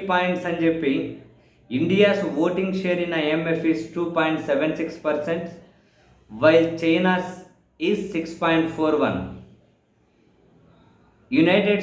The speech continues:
States of America voting share is seventeen point four five percent, that is the highest in I M F. This gives the U S A a unique veto power over very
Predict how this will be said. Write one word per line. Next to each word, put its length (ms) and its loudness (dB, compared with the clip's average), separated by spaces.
States 300 -4
of 60 -2
America 520 0
voting 400 2
share 240 0
is 80 -2
seventeen 460 -2
point 200 0
four 140 0
five 260 0
percent, 400 -2
that 360 2
is 140 0
the 80 4
highest 500 0
in 160 0
I 80 -2
M 40 2
F. 100 -6
This 280 2
gives 280 6
the 60 4
U 80 -4
S 80 -4
A 160 0
a 40 4
unique 340 2
veto 300 2
power 300 2
over 180 4
very 260 2